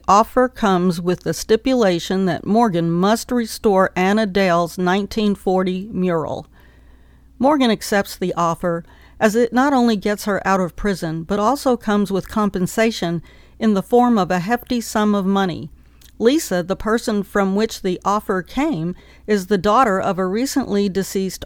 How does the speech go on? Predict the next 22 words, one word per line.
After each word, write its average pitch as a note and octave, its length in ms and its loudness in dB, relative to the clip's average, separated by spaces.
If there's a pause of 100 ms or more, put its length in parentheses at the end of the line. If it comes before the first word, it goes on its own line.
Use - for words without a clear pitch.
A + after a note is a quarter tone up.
artist. - 580 -2 (440)
But G#3 160 -2
the - 80 0
question C#4 500 0
on G3 140 2
Morgan's G3 500 0
mind F3 400 -2
is, E3+ 380 -4 (100)
why G3+ 480 -2
did E3+ 240 -4
this G#3+ 200 0
artist F#3+ 520 -2
want F#3+ 260 -2
her G#3+ 300 0
to F#3+ 160 -4
be F3+ 160 -2
the F3+ 140 0
one E3+ 280 0
to F#3+ 140 -6
restore E3+ 480 -4
the F3 140 -2
mural? A3+ 480 -2